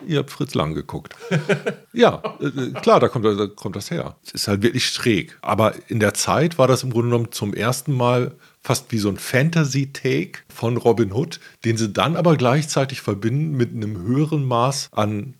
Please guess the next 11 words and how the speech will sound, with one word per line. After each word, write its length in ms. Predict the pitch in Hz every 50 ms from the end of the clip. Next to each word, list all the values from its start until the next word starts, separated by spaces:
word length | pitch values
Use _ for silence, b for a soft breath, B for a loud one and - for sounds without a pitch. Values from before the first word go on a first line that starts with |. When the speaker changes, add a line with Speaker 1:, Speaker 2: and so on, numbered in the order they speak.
| _ _ _ -
Speaker 1:
in 100 | 98 -
Anführungszeichen 680 | - 82 92 - - 127 101 - - 113 107 98 117 104
wieder, 340 | 101 98 92 - - 101
Realität, 840 | 92 101 101 101 98 101 101 95 - - 120 120 135 175 165 - - _ _
dadurch, 440 | - 98 95 113 127 135 127 - -
dass 200 | - 110 - -
diese 380 | - 117 107 92 107 107 101 98
Kulissen 640 | - - - 95 101 127 127 - - 156 151 147
und 400 | - - 113 104 - 107 _ -
die 120 | - 101 87
Drehorte 960 | - 104 98 110 120 135 - - 98 95 98 90 - - 123 135 143 147